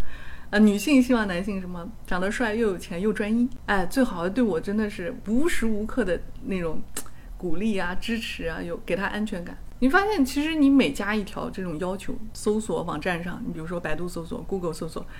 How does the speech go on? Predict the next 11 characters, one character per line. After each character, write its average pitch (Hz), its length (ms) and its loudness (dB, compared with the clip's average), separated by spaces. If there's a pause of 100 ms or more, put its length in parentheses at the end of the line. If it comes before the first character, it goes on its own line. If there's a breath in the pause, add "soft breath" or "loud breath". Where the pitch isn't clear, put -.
(400 loud breath)
你 240 80 4
每 262 220 6
加 214 200 -2
一 220 80 -2
个 196 80 -2
词 185 200 -4
条， - 280 -10 (540)
你 170 140 -4
的 185 80 0
搜 214 200 -2
索 - 320 -8